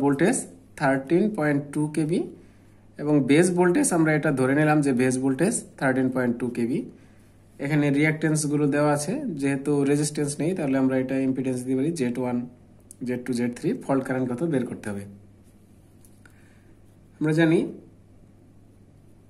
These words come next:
base current যদি আমরা বের করি, base current হচ্ছে actual current fault ছাড়া, যখন fault সংঘটিত হয়নি তখন যে কারেন্টটি আছে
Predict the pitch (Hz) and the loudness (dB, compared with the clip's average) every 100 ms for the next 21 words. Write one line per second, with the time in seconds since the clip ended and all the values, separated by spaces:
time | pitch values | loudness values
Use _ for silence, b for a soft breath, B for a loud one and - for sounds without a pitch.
0 | - - - - - - - - 165 143 | -20 -20 -20 -20 -20 -20 -20 -8 -4 0
1 | 165 - 175 151 220 247 - 135 139 139 | 0 0 2 2 2 -2 -2 0 2 2
2 | 131 131 123 131 220 165 147 165 165 170 | 4 0 0 -2 0 0 0 2 2 2
3 | 170 147 - 156 - 160 156 139 196 240 | 0 -2 -2 -4 0 0 2 0 0 -4
4 | - - - _ - - - 160 165 165 | -12 -20 -20 _ -20 -18 0 6 6 6
5 | - 139 127 135 143 143 - - 143 139 | 2 2 2 0 0 -2 -4 2 2 2
6 | 147 127 127 123 127 131 - B B - | -2 -2 -2 -4 0 0 0 B B -8
7 | 151 151 151 139 135 131 123 120 117 - | -6 -2 0 0 0 0 -2 -2 -4 -4